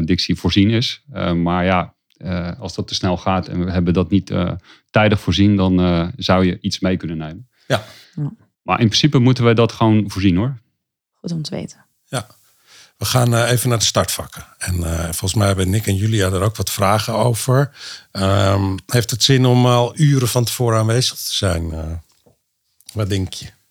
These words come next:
Speaker 1: De start van de hele marathon is om negen uur.
Speaker 2: Dus het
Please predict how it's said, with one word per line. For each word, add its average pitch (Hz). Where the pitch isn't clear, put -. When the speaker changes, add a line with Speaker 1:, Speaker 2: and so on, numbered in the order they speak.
Speaker 1:
De 104
start 117
van 107
de 101
hele 101
marathon 101
is 87
om 87
negen 92
uur. 135
Speaker 2:
Dus 113
het 101